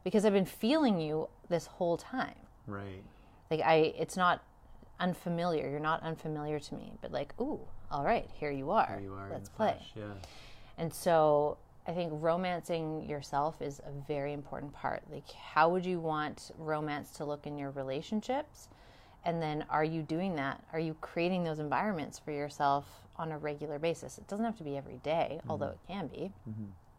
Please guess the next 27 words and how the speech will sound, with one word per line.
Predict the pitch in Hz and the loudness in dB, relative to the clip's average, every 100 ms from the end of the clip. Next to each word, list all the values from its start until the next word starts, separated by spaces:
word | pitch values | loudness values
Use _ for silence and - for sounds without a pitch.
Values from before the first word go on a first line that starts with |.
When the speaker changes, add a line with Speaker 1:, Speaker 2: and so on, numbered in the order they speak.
| - - - | -20 -20 -12
Speaker 1:
But, | 165 | -4
like, | 156 - | -4 -4
on | 160 | -6
a | |
regular | 156 156 170 170 165 | -2 -2 -2 -2 0
basis, | 165 202 - - | 0 -2 -4 -6
are | 156 | -6
you | 151 | -4
romancing | 147 139 143 147 160 175 | -2 -2 -2 -6 -6 -8
yourself | 175 180 190 220 247 - - - - - | -8 -6 -2 -2 -4 -12 -20 -20 -20 -4
the | 165 | 2
way | 156 151 | 4 6
that | 151 | 2
you | 156 151 | 0 0
would | 151 - | 0 0
want | 143 147 | -4 -4
a | 143 | -8
partner | - 196 - - - | -2 -2 0 -8 -8
to | |
romance | 117 120 - - - | -8 -8 -10 -12 -12
you? | 71 160 175 - - | -10 -10 -16 -20 -16
Speaker 2:
That's | 98 | -16
beautiful, | - - - 107 95 - 98 95 | -16 -20 -18 -16 -16 -14 -14 -4
yeah. | 160 | -2
Speaker 1:
And, | 147 143 147 143 - - - - - | 2 2 0 -4 -12 -16 -20 -20 -12
you | 151 | -6
know | 156 160 | -4 -4